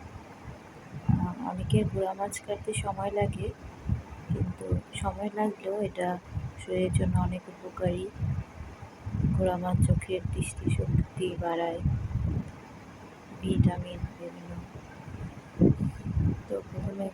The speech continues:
গুড়া মাছগুলো ধুয়ে কেটে নিয়েছি, তারপর যে পেঁয়াজ কুচি দিয়ে দিলাম ভেতরে, অনেকটা পেঁয়াজ কুচি দিয়ে দিয়েছি। একবার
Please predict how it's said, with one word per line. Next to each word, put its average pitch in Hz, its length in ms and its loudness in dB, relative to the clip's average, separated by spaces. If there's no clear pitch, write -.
গুড়া 95 180 -2
মাছগুলো 95 520 -8
ধুয়ে 190 300 2
কেটে 185 280 -6
নিয়েছি, 185 580 -6
তারপর 180 540 2
যে - 140 6
পেঁয়াজ 185 340 -2
কুচি - 300 -2
দিয়ে 185 240 6
দিলাম - 420 2
ভেতরে, - 440 8
অনেকটা - 460 -2
পেঁয়াজ 180 320 0
কুচি - 280 -4
দিয়ে 180 240 0
দিয়েছি। 208 540 6
একবার - 300 4